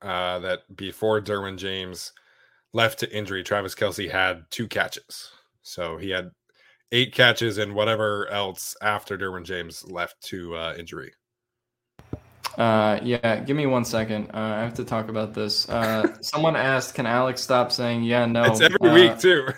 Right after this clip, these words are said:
Speaker 1: <laughs>
Speaker 2: it's every week on the live streams, and I'm gonna say, "Yeah, no, go fuck yourself." I'm gonna keep saying it.
Speaker 1: <laughs> We all have our, our, our sayings, man. It's all, it's all good.
Speaker 2: Yeah, a little, little antsy after that loss.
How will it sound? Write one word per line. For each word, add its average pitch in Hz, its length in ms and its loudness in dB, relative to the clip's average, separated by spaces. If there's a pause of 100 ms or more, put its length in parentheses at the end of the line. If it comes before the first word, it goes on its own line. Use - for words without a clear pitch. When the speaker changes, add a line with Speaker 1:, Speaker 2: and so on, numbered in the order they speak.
(140)
Speaker 1:
<laughs> - 260 -8
Speaker 2:
it's 160 140 4
every 208 220 12
week 202 220 10
on 190 140 6
the 175 60 4
live 170 200 6
streams, 123 320 0
and 123 100 -2
I'm 123 80 0
gonna 131 140 -2
say, 135 180 0
"Yeah, 139 220 4
no, 135 180 2
go 123 160 0
fuck 127 260 -2
yourself." 110 280 -4
I'm 107 120 -6
gonna 113 120 -4
keep 120 180 -4
saying 113 240 -2
it. 104 180 -8 (680)
Speaker 1:
<laughs> - 260 -2 (1200)
We 123 140 -2
all 131 80 2
have 147 160 -2
our, 107 220 -2 (120)
our, 92 360 -10
our 90 180 -12
sayings, 85 460 -12
man. 87 160 -12
It's 87 120 -12
all, 92 160 -8
it's 92 140 -12
all 95 180 -8
good. - 220 -14 (1600)
Speaker 2:
Yeah, 104 200 -4 (400)
a 131 40 -10
little, 120 440 -4
little 127 180 -8
antsy 117 380 -6
after 104 160 -14
that 104 180 -8
loss. 104 300 -12